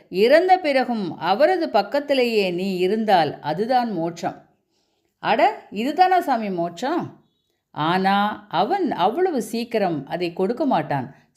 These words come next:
சாகசக்காரன். "அதெல்லாம் நான் பார்த்துக்கிறேன் சாமி, அவன் என் நண்பன் சாமி, எனக்காக எது வேணாலும் செய்வான்." இப்படி அன்று திரும்பி வந்த ததிபாண்டன்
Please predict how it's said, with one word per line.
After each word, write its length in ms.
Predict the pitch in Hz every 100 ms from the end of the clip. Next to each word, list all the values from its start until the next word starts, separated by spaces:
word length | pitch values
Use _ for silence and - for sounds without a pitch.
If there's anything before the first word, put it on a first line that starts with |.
| -
சாகசக்காரன். 1080 | 143 160 170 165 151 269 - 285 240 208 - - _ _ _ _ -
"அதெல்லாம் 380 | 139 185 285
நான் 200 | 339 277
பார்த்துக்கிறேன் 460 | 269 269 269 240 208
சாமி, 240 | 185 175 165 - _ _
அவன் 340 | 196 269 330
என் 220 | 254 196
நண்பன் 440 | 180 180 247 302 294
சாமி, 360 | 240 190 175 170 - -
எனக்காக 480 | - 180 202 233 285
எது 180 | 220 220
வேணாலும் 420 | 233 202 196 262
செய்வான்." 440 | 190 160 139 - _ _ _ _ _ _ _ _
இப்படி 760 | - 208 214 233 214 196 147 -
அன்று 460 | 185 214 208 202 175
திரும்பி 340 | 226 311 294
வந்த 340 | 196 175 170 151
ததிபாண்டன் 720 | 156 151 196 180 160 147 143